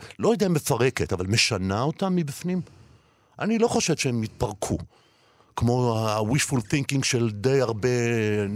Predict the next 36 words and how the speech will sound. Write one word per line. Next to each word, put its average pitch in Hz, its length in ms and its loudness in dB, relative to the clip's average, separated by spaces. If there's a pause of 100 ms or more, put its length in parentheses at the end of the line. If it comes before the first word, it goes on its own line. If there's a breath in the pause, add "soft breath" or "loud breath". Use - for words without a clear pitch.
(180)
פרשנים, 117 760 -2 (380 loud breath)
אה, 113 260 -2
דתיים 143 520 0
וחילונים, 95 520 0 (300 loud breath)
שהם 165 320 -2
מתפרקים 156 580 0
וסוף 151 300 0
עידן 160 240 0
המרני, 156 640 0
והם 151 260 0
זה, 165 300 0
והם 156 160 2 (280)
יהיו 160 500 0
פרודות 156 500 2
עוד 165 100 2
שנייה, 165 540 2
ויתערבבו 156 1000 0
בתוך 156 300 -2
הישראליות 156 720 0
והניאו-ליברל, 160 600 2
או 147 140 4
קפיטליזם 156 760 0
ידרוס 147 340 0
אותם, 156 300 0 (260 loud breath)
והם 160 140 2
יהיו 170 140 2
בסוף 156 360 0
זה 156 140 0
עם 160 120 2
איזה 147 180 2
ניואנס, 151 400 2
עם 147 80 -2
כיפה 160 420 0
או 147 280 4
משהו 147 300 0
אחר. 143 180 -2